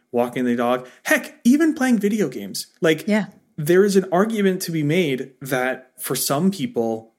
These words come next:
Speaker 1: the flexibility is hugely impactful to <laughs> the overall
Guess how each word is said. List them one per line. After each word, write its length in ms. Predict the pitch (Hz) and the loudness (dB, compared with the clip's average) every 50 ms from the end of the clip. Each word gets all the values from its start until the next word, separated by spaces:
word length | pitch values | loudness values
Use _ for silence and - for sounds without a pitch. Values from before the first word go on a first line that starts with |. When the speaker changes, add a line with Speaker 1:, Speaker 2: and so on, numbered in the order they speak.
| _ - | _ -10
Speaker 1:
the 140 | 151 147 - | -4 -4 -2
flexibility 680 | - 170 165 160 - 139 123 139 143 160 151 147 131 | -2 -2 -4 -4 -6 -4 -2 -2 0 0 -2 -2 -2
is 360 | 123 143 131 120 - - - _ _ | -2 0 0 -2 -2 -6 -10 _ _
hugely 680 | - - - 170 196 185 - 185 170 151 143 127 123 - - _ _ _ - | -14 -4 0 2 2 2 2 0 0 0 0 -2 -6 -8 -18 _ _ _ -2
impactful 720 | 139 127 - - 139 143 143 - - 135 117 107 - - - _ _ _ _ _ - | -2 -2 -2 -2 -4 -4 -4 -4 -4 -2 -2 -2 -4 -10 -16 _ _ _ _ _ -8
to 440 | - - 147 131 123 120 120 127 147 143 - - - - - - | -4 0 2 2 2 2 2 2 0 0 -2 -6 -8 -12 -20 -20
<laughs> 340 | - _ _ _ _ - | -20 _ _ _ _ -8
the 200 | 160 147 151 156 - 170 | -2 0 0 2 4 6
overall 960 | 165 165 175 165 160 151 143 135 135 143 151 135 123 120 120 120 120 - | 6 6 6 4 4 4 4 2 2 2 4 4 4 4 2 0 -2 -8